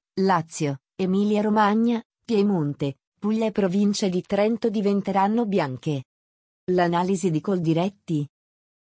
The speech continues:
Un'accelerazione dovuta all'avanzare della campagna vaccinale e alla riduzione dei contagi che,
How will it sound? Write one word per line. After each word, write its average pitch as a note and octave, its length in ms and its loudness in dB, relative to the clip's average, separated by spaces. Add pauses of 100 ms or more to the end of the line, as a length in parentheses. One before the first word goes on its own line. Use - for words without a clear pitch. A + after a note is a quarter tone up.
(140)
Un'accelerazione G3+ 1120 0
dovuta F#3+ 420 0
all'avanzare F3 640 0
della D#3+ 180 2
campagna F3 580 0
vaccinale F#3 640 0
e A3 40 0
alla G#3+ 160 0
riduzione A3 640 0
dei A3 140 0
contagi A3+ 600 -2
che, D#3 300 -2